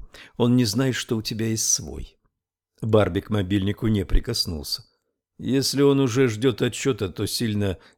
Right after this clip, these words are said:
переоценивает мои возможности». «Кокс этого не говорил, сказал другое. Если ему понадобится поговорить с тобой, он хочет сразу тебя найти». Барби протянул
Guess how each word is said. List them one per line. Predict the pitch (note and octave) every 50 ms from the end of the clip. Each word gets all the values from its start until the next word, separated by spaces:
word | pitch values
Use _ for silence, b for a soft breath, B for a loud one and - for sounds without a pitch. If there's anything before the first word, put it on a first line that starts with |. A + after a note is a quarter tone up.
| _ _
переоценивает | - C3+ A#2 A#2+ A2+ A2 A2 - - D3+ B2+ F2+ D#2+ D#2 C#2+ D2 C#2+ - - b b b b b -
мои | G2 F#2 E2+ E2+
возможности». | D#2+ D#2+ E2+ D#2+ D#2 E2 E2 E2 D2+ D#2 D#2 - - - - - _ _ _ _ _ _ _ _ _ _ _ _ _ _ _ _ _ _ _ _ -
«Кокс | F#3+ G3 - - - -
этого | G#2 F2+ - F#2+ F#2 F#2
не | F#2 G#2 B2 B2
говорил, | A2+ C3 C3 C3 C#3 B2+ G#2 E2 D#2 - -
сказал | - - - - D#3+ B2+ C3 D#3+ D3 B2
другое. | A2 B2+ C3+ A#2+ G#2+ G2 E2+ E2 D#2+ B B B B B
Если | - A2+ A#2+ C3+ - - B2+ C3
ему | C3+ C3+ C3+ C#3 A#2
понадобится | B2 C3 B2+ C3 A#2+ G2+ A2+ G#2+ A2 A2 - A#2+ G#2+
поговорить | - - A#2 G#2+ A2+ A2+ A#2 A#2 A#2 A2 -
с | - -
тобой, | - B2 A2 A2+ D3+ D#3 B2+ - - - _ _ _ _ -
он | B2 A#2 A#2 A#2
хочет | - - C#3+ D3+ - - - E2
сразу | - - - G2 F#2 E2 D2+ D#2
тебя | C#2+ - - D2 D2 E2 E2 - _ _ _ _ -
найти». | G2+ F#2 G2+ B2+ B2 - - E2 D#2 D2+ - _ _ _ _ _ _ _ _ _ _ _ _ _ _ _ _ _ _ -
Барби | B2 G#2+ A#2 A#2+ A2 A2 G2 A2
протянул | G2 - A2 G2+ - A#2 G#2+ G#2 G#2 G#2+ A2